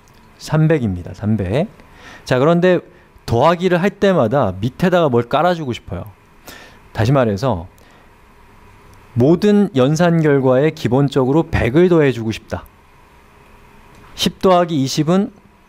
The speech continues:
백삼십이 되고 백 더하기 이백은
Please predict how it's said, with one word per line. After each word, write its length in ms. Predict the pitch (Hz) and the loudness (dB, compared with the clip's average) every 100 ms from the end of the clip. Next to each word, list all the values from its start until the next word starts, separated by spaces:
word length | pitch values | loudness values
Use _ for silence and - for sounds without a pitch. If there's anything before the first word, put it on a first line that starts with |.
| _ _ _ _ - - - - | _ _ _ _ -20 -20 -20 -6
백삼십이 520 | 131 160 139 127 110 | -2 0 0 0 -2
되고 440 | 101 92 90 151 - - - - - - - - - | -2 -4 -2 -4 -4 -16 -20 -20 -20 -20 -20 -20 -8
백 220 | 113 120 - | -4 -4 2
더하기 320 | 175 170 151 | 2 2 0
이백은 460 | 131 139 151 196 | 0 0 0 -2